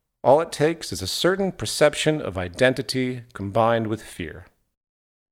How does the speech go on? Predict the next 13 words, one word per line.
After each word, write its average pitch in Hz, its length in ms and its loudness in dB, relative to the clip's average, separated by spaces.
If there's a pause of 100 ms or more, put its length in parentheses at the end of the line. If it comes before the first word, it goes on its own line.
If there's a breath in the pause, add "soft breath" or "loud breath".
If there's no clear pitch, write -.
(160)
And 143 140 4
as 190 140 4
an 160 80 2
aside, 123 560 4
this 135 260 -2
kind 131 300 2
of 101 400 -2
social 143 500 2
mythology, 110 680 2
this 117 420 -2
establishment-preserving 113 1600 2
narrative 107 500 2
building, 87 440 -8